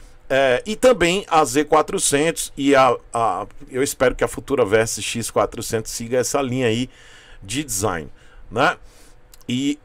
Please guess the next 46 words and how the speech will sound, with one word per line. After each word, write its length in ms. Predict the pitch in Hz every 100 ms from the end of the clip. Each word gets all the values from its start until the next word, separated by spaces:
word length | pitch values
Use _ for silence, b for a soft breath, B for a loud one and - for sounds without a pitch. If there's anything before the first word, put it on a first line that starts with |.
| -
obviamente, 520 | 196 214 190 170 180
que 100 | -
esse 140 | 175 185
motor 260 | 170 165 160
seiscentos 420 | 170 143 147 -
e 40 |
cinquenta 500 | 143 127 131 127 131
é 60 | 135
um 80 | 151
motor 400 | 135 - 131 123
consagrado, 720 | 135 - 160 120 123 139 131
é 40 |
um 40 | 127
motor 280 | 120 127
aí 120 | 120 120
que 260 | 143 139 - _ -
eu, 180 | 143 160
particularmente, 680 | - 156 - 139 127 131 135
não, 140 | 123 - - _ _ 202
eu 80 | 180
só 160 | - 170
tenho 260 | - 185
a 60 | 156
crítica 400 | - 165 - 151
que 100 | 165
ele 80 | 160
não 140 | 151
é 20 |
um 80 | 143
motor 340 | 139 123 135 123 -
tão 280 | 151 156 156 b b b b -
econômico 640 | - 160 139 135 135 160
assim, 180 | 131 107
mas 160 | 101
vamos 160 | 139 160
chegar 240 | 143 120
lá 100 | 113
na 140 | 107 90
frente 320 | 113 135 -
que 100 | 131
eu 100 | 120
vou 220 | 113 123
fazer 340 | - 110 98 104
as 140 | 95
minhas 260 | 104 104 -
considerações. 840 | 107 - 107 101 - 78 69